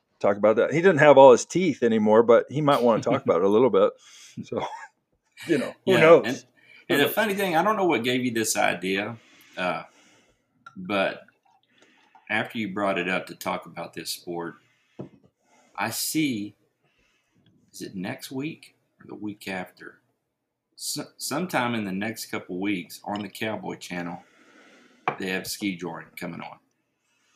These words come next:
Speaker 2: Go look it
Speaker 1: Yeah.
Speaker 2: up. Go look at the, the guide. Obviously, I,
Speaker 1: Yeah.
Speaker 2: I'm gonna be watching it now.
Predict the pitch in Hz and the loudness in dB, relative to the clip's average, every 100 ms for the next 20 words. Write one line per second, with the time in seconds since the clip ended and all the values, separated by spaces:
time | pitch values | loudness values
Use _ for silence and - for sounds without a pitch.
0 | _ _ _ _ - - - 107 123 127 | _ _ _ _ -20 -20 -6 -4 -2 -2
1 | 120 113 - 110 117 117 120 - 101 92 | 0 0 0 -2 -2 -2 -4 -6 -4 -6
2 | - 92 92 87 80 - _ _ _ - | -8 -8 -4 -4 -6 -14 _ _ _ -2
3 | 127 113 - 101 98 - - 180 92 95 | -2 0 -4 -6 -8 -6 -2 -2 -2 -8
4 | 98 98 110 - - - 78 76 | -8 -6 -8 -10 -16 -16 -14 -16